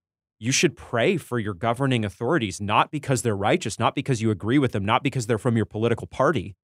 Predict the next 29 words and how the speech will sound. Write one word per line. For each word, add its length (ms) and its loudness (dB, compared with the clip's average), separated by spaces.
but 160 2
because 360 0
God 240 2
has 140 -2
called 320 0
for 160 -2
that. 280 0
That's 220 0
a 100 2
part 500 -2
of, 340 -4
actually, 720 -2
uh, 240 0
recognizing 1040 0
God-ordained 720 -2
authority 720 -4
in 80 -8
the 80 -6
world 420 -2
God 280 -2
has 220 -4
made. 600 -2
So 400 -2
actually, 800 -4
submitting 720 0
to 160 -2
the 100 0
lordship 640 0
of 140 -14